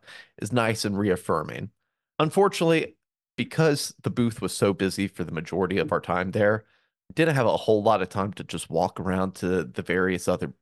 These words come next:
booths and, you know, get some more information on some of those products. Uh, luckily, I feel like we covered a lot of the big releases during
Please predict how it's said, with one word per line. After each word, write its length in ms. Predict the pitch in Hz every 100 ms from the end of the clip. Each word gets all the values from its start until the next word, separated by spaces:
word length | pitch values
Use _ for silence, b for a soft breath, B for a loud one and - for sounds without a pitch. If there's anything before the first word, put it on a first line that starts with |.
| -
booths 540 | 101 98 104 - -
and, 320 | 85 82 82 92 _ _ _ _ -
you 80 | 139
know, 40 |
get 220 | 135 160
some 140 | - 127
more 280 | 110 101
information 460 | 101 101 92 90 113
on 120 | 95
some 120 | 92
of 60 | 92
those 120 | 85
products. 720 | - 92 82 95 101 - - - -
Uh, 100 | 80
luckily, 400 | - 190 - 117
I 60 |
feel 180 | 95 113
like 240 | 98 90 -
we 360 | 95 90 90 90 _
covered 340 | - 110 101 92
a 60 |
lot 220 | 92 87
of 60 | 95
the 80 | 85
big 400 | - 80 80 -
releases 920 | 92 87 90 - 92 92 92 - - - _ _ _ _
during 320 | 110 92 87